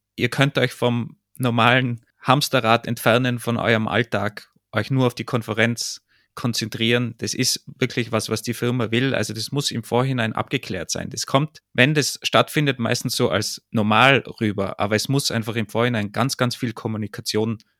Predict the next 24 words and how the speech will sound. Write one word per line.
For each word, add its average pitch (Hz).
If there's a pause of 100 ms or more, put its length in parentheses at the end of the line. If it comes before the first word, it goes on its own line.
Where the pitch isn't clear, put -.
(140)
passieren 104
im 107
Hintergrund. 107
Und 104
wenn 110
man 107 (260)
die 120
Dinge 123
organisiert, 107
auch 123
nur 147
den 139
kleinsten 147
Hackathon, 139 (200)
dann 123
müssen 170
die 143
Leute 123
informiert 127
sein, 127
die 123
es 117
betrifft. - (120)
Wenn 117